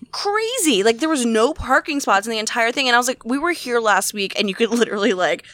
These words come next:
throw a ball across the parking lot. And we just drove by 'cause we wanted to see. I needed to drop off my earrings at Jared to get fixed. And I, we walked, we went by there and I was like, this is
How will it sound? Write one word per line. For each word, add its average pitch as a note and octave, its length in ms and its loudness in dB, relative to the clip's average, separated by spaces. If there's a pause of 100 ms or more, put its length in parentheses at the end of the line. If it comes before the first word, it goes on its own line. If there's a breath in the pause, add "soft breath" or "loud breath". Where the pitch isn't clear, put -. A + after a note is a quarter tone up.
throw F#3 280 0
a E3+ 40 2
ball C#3+ 240 0
across - 320 -2
the - 160 -8
parking B2+ 300 -2
lot. A2 200 2
And F3 220 -2 (400 soft breath)
we A3 520 -4 (200)
just G#3+ 240 -2
drove G#3 220 2
by E3 180 4
'cause F#3+ 140 -4
we G3 40 -6
wanted F3+ 140 -4
to D3+ 80 -2
see. F3 220 -2
I F3+ 100 4
needed F3+ 160 -2
to E3+ 80 -2
drop D#3+ 180 2
off E3 220 -2
my E3 80 -6
earrings D#3+ 340 -6
at - 120 -8
Jared D3 260 -4
to - 80 -12
get - 160 -6
fixed. - 340 -4
And F3 120 -4
I, D#3 240 -2 (360 loud breath)
we F3 120 -2
walked, E3+ 260 2
we F#3 140 -2
went F3 260 -2
by D#3+ 160 2
there F#3+ 160 2
and F#3+ 80 0
I - 20 0
was F3 80 -2
like, F3 220 -6
this F3 240 -4
is G3+ 220 -6